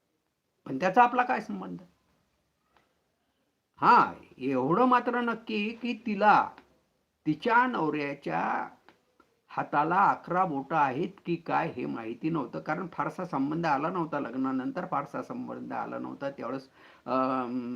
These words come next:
नवऱ्यासोबत फार पुढं पुढं करायची सवय नव्हती बायकांना आणि घरात दाब असायचा सासूचा. पण कदाचित असू शकते, ते विचारावं लागेल आपल्याला वंदनाला. आणि असं एक काहीतरी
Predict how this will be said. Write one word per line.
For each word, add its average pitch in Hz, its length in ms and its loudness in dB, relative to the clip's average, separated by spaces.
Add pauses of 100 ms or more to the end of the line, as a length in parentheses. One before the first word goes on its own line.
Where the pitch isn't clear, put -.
(260)
नवऱ्यासोबत 156 800 -2 (140)
फार 156 160 2
पुढं 151 280 -4
पुढं 147 240 -4
करायची 139 380 -6
सवय 143 480 -2
नव्हती 165 320 -2
बायकांना 160 520 -2 (560)
आणि 160 320 -2 (120)
घरात 120 340 0
दाब 180 400 6
असायचा 123 380 -2
सासूचा. 113 500 -10 (1800)
पण 285 180 8
कदाचित 302 440 6
असू 311 280 4
शकते, 202 380 -2
ते 285 100 -2
विचारावं 262 440 2
लागेल 131 280 -4
आपल्याला 120 300 -8
वंदनाला. 123 720 -4 (260)
आणि 135 300 -8 (120)
असं 143 220 -8
एक 226 300 -10
काहीतरी 170 560 -2